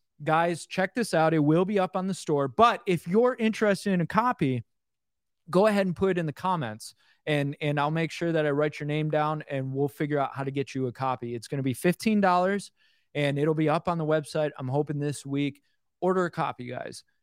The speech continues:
and, and let me know what you think. But I guarantee, even if you're a mom with a son, this is talking to you.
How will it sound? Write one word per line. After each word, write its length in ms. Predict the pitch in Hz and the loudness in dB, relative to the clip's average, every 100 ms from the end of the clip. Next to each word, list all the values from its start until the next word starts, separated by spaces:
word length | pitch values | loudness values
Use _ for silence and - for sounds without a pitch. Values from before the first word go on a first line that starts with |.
| - | -6
and, 300 | 139 135 131 | -2 -2 -4
and 260 | 147 135 135 | -6 -4 -2
let 220 | 147 180 | 0 0
me 120 | 180 | -2
know 160 | 160 156 | -4 -4
what 200 | 151 - | -4 -4
you 60 | 143 | -6
think. 240 | 151 139 | -6 -6
But 180 | - 135 - | -4 -4 -2
I 180 | 135 135 _ _ - | -4 -4 _ _ -2
guarantee, 400 | 190 226 - 214 | 0 0 -2 -8
even 260 | 247 294 330 | -2 -2 -2
if 160 | 269 - | -4 -2
you're 180 | 220 | -2
a 40 | 196 | 0
mom 540 | 151 143 151 185 208 - _ - | 0 2 2 0 -4 -10 _ -4
with 200 | 156 160 | 0 0
a 100 | 151 | -2
son, 520 | - 165 139 104 104 _ _ _ _ _ _ | -2 -4 -4 -6 -14 _ _ _ _ _ _
this 400 | 139 139 180 - | -4 2 2 2
is 200 | 175 156 _ - | -4 -4 _ -2
talking 460 | 165 151 - 139 | 0 0 -4 -8
to 120 | 123 131 | -6 -6
you. 300 | 120 107 | -4 -6